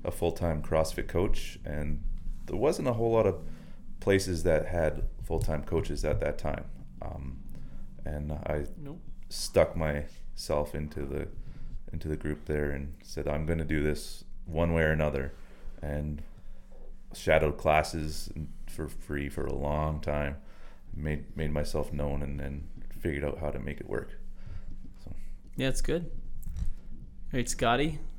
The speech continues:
Speaker 2: what was your first exposure to CrossFit-like training?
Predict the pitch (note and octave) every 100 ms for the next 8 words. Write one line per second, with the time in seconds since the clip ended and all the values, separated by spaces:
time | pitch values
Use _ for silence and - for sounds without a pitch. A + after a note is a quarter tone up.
0 | - C3+ B2+ B2 B2 B2 B2+ A#2+ - A#2+
1 | B2 A#2+ - A2 - - - - - -
2 | B2 A#2+ A#2+ - A#2 - - A#2+ A#2 A2
3 | - - - - - - - - - A#2+
4 | A#2+ B2+ A2+